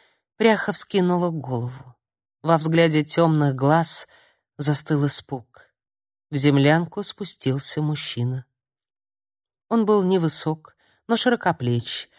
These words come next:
а одет так же бедно, почти нище. «Собирайтесь», — сказал вошедший. Обитательница убогого жилища поднялась с лавки, роняя веретено и глядя на мужчину с жалобной обречённостью.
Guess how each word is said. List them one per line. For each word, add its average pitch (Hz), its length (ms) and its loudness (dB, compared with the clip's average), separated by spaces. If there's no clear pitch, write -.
а 170 120 8
одет 175 500 4
так 147 300 0
же 156 260 -4
бедно, 143 600 0
почти - 440 -6
нище. 135 560 -4
«Собирайтесь», — 147 960 -2
сказал 113 380 -4
вошедший. - 580 -10
Обитательница 233 800 2
убогого 202 420 2
жилища 196 520 -2
поднялась 175 560 -2
с - 140 -2
лавки, 180 380 -4
роняя 143 680 -2
веретено 147 720 -2
и - 80 -2
глядя 180 500 0
на 165 180 2
мужчину 185 580 -2
с 165 40 -6
жалобной 160 720 -4
обречённостью. 143 1200 -6